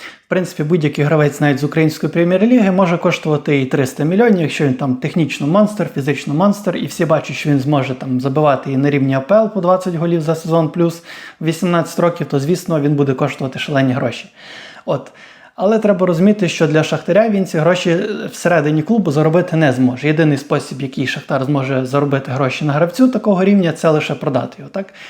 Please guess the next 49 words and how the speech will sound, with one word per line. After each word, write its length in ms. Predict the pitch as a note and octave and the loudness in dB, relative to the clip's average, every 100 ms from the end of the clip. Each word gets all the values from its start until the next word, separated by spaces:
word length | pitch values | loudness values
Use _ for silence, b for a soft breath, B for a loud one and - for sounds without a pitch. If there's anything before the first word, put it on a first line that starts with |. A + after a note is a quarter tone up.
| B | B
Тому 180 | - F#3 | -6 -4
що 180 | E3+ E3+ | -2 2
виступив 380 | E3 - C3+ D3 | 2 0 -6 -2
в 40 | |
Лізі 220 | D3+ C#3 | 0 0
Чемпіонів, 540 | C3 D#3 C#3+ A#3+ A#3 F3 | -4 -4 2 4 6 4
виступив 420 | D#3 - C3+ C#3+ | 0 -4 -4 -2
в 60 | C#3+ | 0
У 80 | |
П 140 | C#3+ F3 | 0 2
Л, 160 | G3+ | 4
не 120 | E3+ E3 | 2 0
приносять 520 | D3+ D3+ D3+ D3+ C#3 | 0 0 0 -2 -6
таких 220 | - C#3 | -8 -10
грошей. 360 | C#3+ - C3 - B B B B | -8 -8 -10 -12 B B B B
Тому, 120 | G3 | 2
якби 220 | F3+ C#3+ | 2 0
так, 240 | C3 C3 D3+ | -2 -2 -2
очевидно, 440 | - F3 C3+ C3+ | 0 2 2 0
що 180 | - D3+ | -2 0
гравець 380 | D3+ E3+ F3+ - | 4 4 4 -2
після 300 | E3 - D3+ | -4 -2 -2
певного 460 | E3+ D3 C#3+ C#3 | 0 2 0 2
рівня, 440 | F3 A#3+ A3+ G#3+ - B B B - | 4 4 4 4 -2 B B B -10
якщо 260 | C#3 - | -8 -2
він 100 | D#3 | 0
його 140 | D#3 D3+ | 2 2
досягає, 420 | D#3 - F3+ G#3 | 0 0 4 4
то 140 | G#3 | 2
Шахтар 360 | D#3 D#3 F#3 F#3 | -8 -2 -2 0
повинен 300 | D#3+ E3 D#3+ | 0 2 2
задумуватись 600 | C#3+ C#3+ E3 D#3 C#3 C#3 | 0 0 2 0 0 0
над 180 | C#3+ C3 | -2 0
тим, 220 | E3 E3 D#3 B B B | 0 0 -4 B B B
е, 220 | - D3+ C#3 | -6 -4 0
як 300 | F3 F#3+ C4+ | 0 0 -4
і 120 | B3+ | -4
коли 280 | E3 D#3+ E3 | 2 4 4
його 180 | D3+ | 2
продати, 420 | C#3+ D#3+ C3 A2 - | 0 0 0 -2 -6
так? 200 | F3+ F3+ | -6 -4
Тобто 220 | C3+ - | -8 -8
питання 340 | B2+ F#3 F3+ D#3 | -4 -2 0 0
не 120 | D3+ | 0
стоїть, 300 | - F#3 - | 0 -2 -2
чи 160 | - | -2
варто 280 | D#3 C#3+ D3+ | 0 0 -2
його 120 | B2+ | -6
продавати. 500 | A#2+ C#3 B2 B2+ - | -4 -6 -6 -8 -12